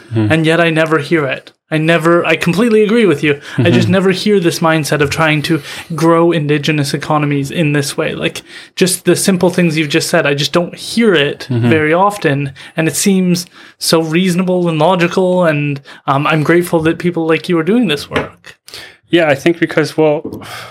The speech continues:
Speaker 1: I kinda fit into a, a fairly unique category because, um,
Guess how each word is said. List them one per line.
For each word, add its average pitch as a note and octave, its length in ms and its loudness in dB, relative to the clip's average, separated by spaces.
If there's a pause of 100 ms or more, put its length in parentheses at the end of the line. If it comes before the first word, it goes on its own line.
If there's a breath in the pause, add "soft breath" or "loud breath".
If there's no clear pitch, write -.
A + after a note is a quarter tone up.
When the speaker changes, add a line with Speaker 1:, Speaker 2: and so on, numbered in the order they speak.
Speaker 1:
I C3 100 2
kinda D#3+ 240 -2
fit D3+ 240 0
into D3+ 320 2
a, B2+ 300 2
a A#2+ 40 -4
fairly C#3+ 320 0
unique B2 260 0
category A2+ 540 0
because, A2 460 -2 (560 loud breath)
um, A2+ 480 2